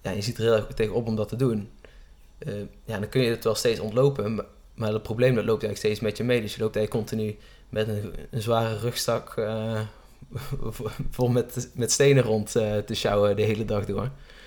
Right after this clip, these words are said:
Eh, in plaats van, ja,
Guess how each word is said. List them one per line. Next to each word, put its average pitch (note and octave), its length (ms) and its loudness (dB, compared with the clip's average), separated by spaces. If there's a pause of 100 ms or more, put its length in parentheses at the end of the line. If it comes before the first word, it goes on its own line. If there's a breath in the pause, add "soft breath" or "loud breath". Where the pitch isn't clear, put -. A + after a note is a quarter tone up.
(400 loud breath)
Eh, G#2+ 320 -6
in C3+ 80 -8
plaats G#2+ 260 0
van, G#2+ 260 -4 (1000 soft breath)
ja, B2+ 260 -2